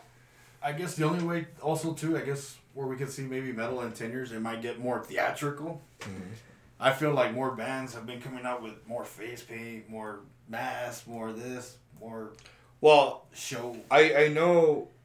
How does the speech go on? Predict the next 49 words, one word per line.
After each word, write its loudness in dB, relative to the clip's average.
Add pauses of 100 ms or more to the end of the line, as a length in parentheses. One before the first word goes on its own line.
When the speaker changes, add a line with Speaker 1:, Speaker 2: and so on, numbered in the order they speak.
(260)
Speaker 2:
there's 0
a -6
band 2
that 4
you 2
really 2 (420)
fuck 0
with, 4
and -4
it's, -6
Speaker 1:
Oh, 0
Speaker 2:
uh, -8
Imperial 4
Speaker 1:
who? 2
Speaker 2:
Triumphant. 0 (140)
Or -2
Speaker 1:
Oh, 12
Imperial 2
Triumphant? -2
Yeah. 0
Speaker 2:
I 8
can't 6
do 0
that 0
shit. -8 (840)
Um, 6 (1300)
they're 10
one 6
of 0
the -4
bands 0
that -12
do -8
that, -8
though. -8
Speaker 1:
Yeah. -4
Speaker 2:
You -8
know, -6
Speaker 1:
Yeah. -8
Speaker 2:
masks, -2
and -8
they -4
do -4
all -2
kinds -8
of -14
shit, -8
you -14
know. -6